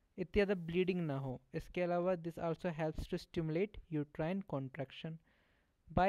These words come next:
manual uterine massage काम नहीं किया तो क्या हुआ? तो फिर हम uterotonic medication काम नहीं की, uterine massage काम नहीं किया, तो आता है बलून टम्पनाड। तो देखो ये बकरी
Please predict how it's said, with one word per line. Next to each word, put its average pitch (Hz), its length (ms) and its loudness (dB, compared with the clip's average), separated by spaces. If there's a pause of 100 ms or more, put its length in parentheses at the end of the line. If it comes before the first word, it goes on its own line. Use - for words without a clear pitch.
manual 196 440 2
uterine 175 380 2
massage 170 280 -4
काम 165 320 -4
नहीं 147 300 -4
किया 131 240 -6 (420)
तो 165 120 2
क्या 147 180 -2
हुआ? 120 260 -4 (340)
तो 143 80 -4
फिर 143 180 -2
हम 156 360 -4 (760)
uterotonic 190 640 2
medication 190 560 0
काम 190 180 0
नहीं 185 260 0
की, 180 340 -4 (200)
uterine 156 340 -2
massage 170 340 -2
काम 180 180 -4
नहीं 175 120 -4
किया, 175 280 -2 (440)
तो 202 80 2
आता 175 340 2
है 185 240 2
बलून 175 400 2
टम्पनाड। 143 680 -4 (1200)
तो 165 80 -4
देखो 156 220 0
ये 175 120 2
बकरी 170 560 -2